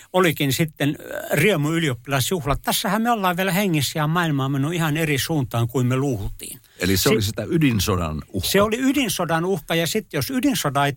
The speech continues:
Speaker 1: tekisi meistä selvää, niin se oli sitten nälänhätä ja maailman liikakansoitus. Ja se oli, sanotaan nyt, että meitä huomattavasti viisaammat esitti sen niin varmana tosiasiana, että jompikumpi tästä tekisi selvän, että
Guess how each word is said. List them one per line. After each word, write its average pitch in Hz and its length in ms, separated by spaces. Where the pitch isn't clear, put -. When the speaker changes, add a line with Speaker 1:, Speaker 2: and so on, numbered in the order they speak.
Speaker 1:
tekisi 151 360
meistä 156 260
selvää, 135 480
niin 135 140
se - 140
oli 143 160
sitten 160 420
nälänhätä 135 600
ja 135 140
maailman 147 420
liikakansoitus. 120 1040
Ja 143 240
se - 160
oli, 165 260
sanotaan 147 500
nyt, 220 180
että 196 280
meitä 185 340
huomattavasti 185 680
viisaammat 165 500
esitti 156 380
sen 165 220
niin 175 240
varmana 156 440
tosiasiana, 143 640
että 127 160
jompikumpi 143 580
tästä 143 280
tekisi 185 360
selvän, 151 400
että 135 140